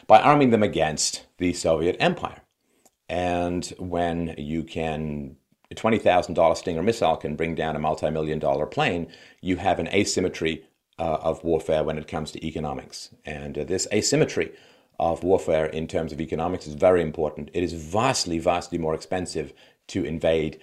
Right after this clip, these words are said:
than it is to defend. To attack is incredibly expensive. To defend is relatively cheap. And, uh, that has changed a little bit with drones, but they weren't particularly available during that conflict. And so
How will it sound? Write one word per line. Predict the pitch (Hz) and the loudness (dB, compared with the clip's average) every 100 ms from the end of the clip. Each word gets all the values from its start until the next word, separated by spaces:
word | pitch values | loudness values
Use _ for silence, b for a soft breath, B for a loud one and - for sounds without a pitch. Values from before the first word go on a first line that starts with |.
| b | b
than | - 82 80 | -6 -4 -2
it | 76 | -2
is | 78 - | -4 -6
to | 80 | -8
defend. | 76 - 73 - - _ _ _ _ | -8 -8 -8 -10 -20 _ _ _ _
To | 107 | -4
attack | 90 - 127 131 - | -4 0 4 4 0
is | 95 | -6
incredibly | 82 - 113 110 90 85 | -6 0 6 6 6 0
expensive. | - 85 82 82 | -4 -6 -6 -8
To | - | -8
defend | 80 - 98 95 85 b b - | -8 -4 -2 -2 -4 b b -6
is | 85 73 | -4 0
relatively | 80 85 80 76 71 69 - _ _ | 2 2 0 -6 -6 -8 -10 _ _
cheap. | - 73 - _ b b b b b _ | -6 -6 -6 _ b b b b b _
And, | 92 92 92 92 87 | -4 0 0 0 0
uh, | 90 | 0
that | 85 110 131 | 4 4 4
has | 127 | 0
changed | - 117 107 | 2 2 2
a | |
little | 107 151 | 4 4
bit | 110 - | 4 2
with | 87 | 0
drones, | 85 76 98 110 | 0 -2 -4 -4
but | 80 | -4
they | 85 | 0
weren't | 82 80 78 | 0 -2 -4
particularly | - 85 80 73 67 | -8 -6 -4 -4 -4
available | 67 82 80 73 | -2 0 0 -4
during | 65 78 | -4 -2
that | 73 104 - | 2 2 0
conflict. | 64 69 - - - | -8 -10 -12 -14 -6
And | 117 117 | -2 2
so | 127 123 123 | 6 6 4